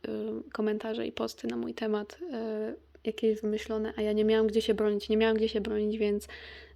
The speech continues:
bo mam bana na jej grupce i,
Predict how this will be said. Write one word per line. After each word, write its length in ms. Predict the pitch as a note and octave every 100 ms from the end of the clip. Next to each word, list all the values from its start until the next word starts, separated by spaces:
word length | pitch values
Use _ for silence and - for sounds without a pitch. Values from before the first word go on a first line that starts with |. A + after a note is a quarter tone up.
| -
bo 180 | B3+ A3
mam 360 | A3 G#3+ G#3+ G#3 -
bana 320 | G#3+ A3 G#3+
na 140 | G3+
jej 120 | G3+ G3
grupce 500 | G3+ G3 - G#3+ A3 -
i, 460 | G3+ G#3 G#3 G#3+